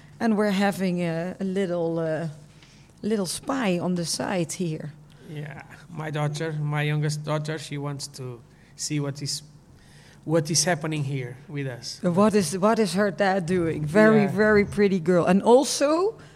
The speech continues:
Speaker 1: a rider, I guess, huh?
Speaker 2: Yeah, four years, and she's crazy about horses, and she rides a little bit. I try not to be so hard with her because she's too young and she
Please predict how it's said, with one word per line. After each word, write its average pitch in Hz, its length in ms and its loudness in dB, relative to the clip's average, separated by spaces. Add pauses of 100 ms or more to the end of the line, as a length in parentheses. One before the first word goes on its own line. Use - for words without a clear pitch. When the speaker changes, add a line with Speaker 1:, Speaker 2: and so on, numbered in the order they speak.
(160)
Speaker 1:
a 254 60 -2
rider, 180 460 0
I 160 80 -2
guess, 160 340 -4
huh? 190 60 0
Speaker 2:
Yeah, 185 280 2 (340)
four 220 300 2
years, 247 640 0
and 190 240 -4
she's 180 340 -6
crazy 170 360 -2
about 156 280 0
horses, 220 720 -4 (560)
and 165 300 -4
she 156 840 -2 (520)
rides 160 720 0
a 156 140 0
little 156 320 0
bit. 165 420 0
I 151 120 2
try 160 300 -2
not 160 460 -2 (600)
to 156 840 2 (600)
be 196 180 0
so 170 200 0
hard 175 260 4
with 160 140 -2
her 180 180 2
because 147 540 -4
she's 139 260 -6
too - 160 -4
young 180 420 0
and 147 200 -4
she 139 720 -2